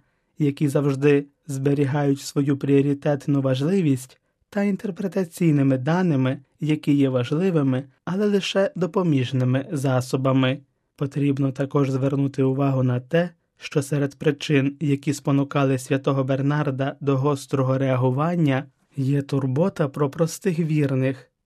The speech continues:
віра яких могла бути під загрозою через неточні висловлювання та двозначні аргументи. "Врешті, — мовив Венедикт шістнадцятий, — хочу пригадати, що богословський спір між святим Бернардом та Абеляром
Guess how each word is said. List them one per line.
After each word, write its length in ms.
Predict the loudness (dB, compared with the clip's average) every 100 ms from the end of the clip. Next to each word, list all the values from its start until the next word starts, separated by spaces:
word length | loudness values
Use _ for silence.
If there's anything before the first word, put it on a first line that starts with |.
| _
віра 360 | -6 -4 -2 0
яких 400 | 0 0 -2 0
могла 340 | 0 2 0
бути 300 | 0 -2 -2
під 180 | -4 -4
загрозою 800 | -4 -4 0 2 2 2 0 0
через 400 | 0 -2 -2 -2
неточні 540 | -2 0 0 0 -2
висловлювання 1000 | -2 -2 -4 -2 0 0 0 0 0 -2 -6 _ _ -4
та 160 | -4
двозначні 760 | -2 -2 0 2 2 0 -2 0
аргументи. 880 | 0 0 0 2 2 0 0 -2 -4 _ _ _ _
"Врешті, — 640 | -4 0 0 -2 -4 -4 -2
мовив 420 | -2 0 2 0
Венедикт 560 | 0 0 0 0 0 -2
шістнадцятий, — 1000 | -6 -6 -2 -2 -2 -4 -4 0 -2 -4 _
хочу 360 | -4 -2 -2
пригадати, 880 | -8 -4 -2 0 0 0 0 -2 -4 -6 _ _ _
що 220 | -6 -4
богословський 840 | 0 0 -2 0 0 0 -2 -2
спір 500 | -2 -4 0 0 0
між 260 | -2 -2 -2
святим 400 | -4 -2 0 0
Бернардом 640 | 0 0 0 0 -2 -2
та 100 | 0
Абеляром 760 | -2 0 0 0 -2 -2 -2 -4